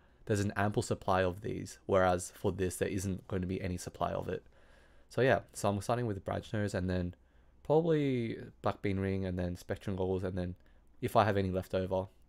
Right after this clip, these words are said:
um, get these. <clears throat> So just looking at the market prices, if I get one double prime line of item drop and Meso Obtained, or two lines of item drop,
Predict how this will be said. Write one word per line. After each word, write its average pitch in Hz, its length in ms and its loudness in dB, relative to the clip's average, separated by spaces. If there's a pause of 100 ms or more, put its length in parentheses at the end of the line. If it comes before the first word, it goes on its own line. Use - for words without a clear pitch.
(460)
um, 92 380 -6
get - 160 -2
these. 92 320 -8 (260)
<clears throat> 185 80 6 (720)
So 113 140 0
just 120 180 -4
looking 226 140 -4
at 214 60 2
the 143 60 4
market 95 400 0
prices, 92 600 -4
if 117 180 0
I 165 60 2
get 165 180 0
one 92 560 0 (600)
double 95 260 2
prime 92 400 0
line 90 400 -2 (320)
of 98 180 6
item 101 240 2
drop 123 340 -2
and 92 200 -2
Meso 90 140 2
Obtained, 120 360 0
or 98 220 6 (260)
two 120 160 4
lines 98 180 6
of 90 140 -4
item 90 240 2
drop, 92 260 -2